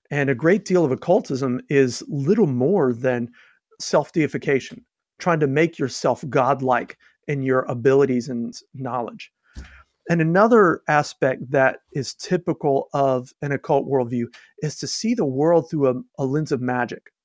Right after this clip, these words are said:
And by magic, I'm talking not so much about performing little rituals that are supposed to make things change, but rather believing that there's all sorts of hidden connections between everything, so that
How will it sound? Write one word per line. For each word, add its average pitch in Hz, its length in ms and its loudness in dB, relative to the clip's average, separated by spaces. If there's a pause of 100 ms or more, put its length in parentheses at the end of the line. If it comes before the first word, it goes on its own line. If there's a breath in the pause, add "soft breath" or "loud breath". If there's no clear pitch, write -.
(240)
And 147 140 -4
by 147 140 4
magic, 180 500 0
I'm 165 160 0
talking 160 580 -2
not 226 280 -6
so 233 120 -4
much 180 240 -2
about 147 380 2 (480 soft breath)
performing 156 540 -2
little 135 160 2
rituals 135 640 0
that 131 120 -2
are 123 60 -2
supposed 127 440 -6
to 135 60 -10
make 127 260 -6
things 127 200 -8
change, 147 260 -6
but - 160 -10
rather 165 320 2 (760 loud breath)
believing 170 640 2
that 143 220 0
there's 139 220 0 (100)
all 175 260 4
sorts - 680 -2
of 123 140 -2
hidden 208 640 -2
connections 147 720 -6
between - 380 -16 (100)
everything, 185 760 -4 (680 soft breath)
so 170 340 0
that 147 300 6